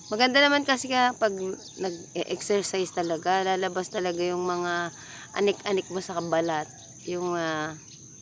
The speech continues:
sa maghapon na nakaupo ka lang kasi siyempre mananahi ka, kaya,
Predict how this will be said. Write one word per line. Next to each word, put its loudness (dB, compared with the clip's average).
sa -8
maghapon 2
na 2
nakaupo -2
ka 2
lang 4
kasi -6
siyempre -2
mananahi -2
ka, -6
kaya, -6